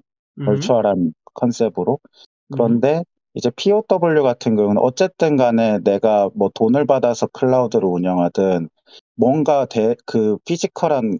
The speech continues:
Speaker 2: 오브젝트를 사야지만 그 마이닝 파워를 확보할 수가 있어요.
Speaker 1: 맞아요.
Speaker 2: 그러다 보니까 그 프라이버시 측면에 있어서 리걸 엔터티를 거치지 않고서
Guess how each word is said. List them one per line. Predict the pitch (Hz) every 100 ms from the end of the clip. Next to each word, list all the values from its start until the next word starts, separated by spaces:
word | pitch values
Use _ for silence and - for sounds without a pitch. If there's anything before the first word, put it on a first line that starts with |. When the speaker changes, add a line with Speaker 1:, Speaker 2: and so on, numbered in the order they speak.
| -
Speaker 2:
오브젝트를 | 107 - 127 120 110
사야지만 | - 202 208 196 156 131 120 104 98
그 | 98
마이닝 | 87 92 95 95
파워를 | 117 104 98
확보할 | 135 139 143 117
수가 | - 87 80
있어요. | 76 - - - - _ - _
Speaker 1:
맞아요. | 135 127
Speaker 2:
그러다 | 120 123 117
보니까 | 104 95 - 131 151 - _ _ _
그 | - 117 113 107 - _ _ -
프라이버시 | 165 170 165 143
측면에 | - 143 135 131 101
있어서 | - 104 98 143 160 - _ _ _ -
리걸 | 110 127 135 175 175 165 -
엔터티를 | 120 120 143 - 131 127
거치지 | - 104 - 147 147 147 -
않고서 | - 107 135 - - 156 - 135